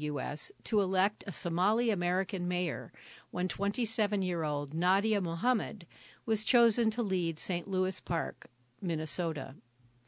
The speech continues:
Quote, "This is a milestone. This is not the destination," Muhammad told supporters after the results came in Tuesday.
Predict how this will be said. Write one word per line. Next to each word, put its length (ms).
Quote, 420
"This 220
is 100
a 80
milestone. 800
This 160
is 140
not 260
the 80
destination," 880
Muhammad 520
told 300
supporters 680
after 260
the 160
results 440
came 260
in 160
Tuesday. 580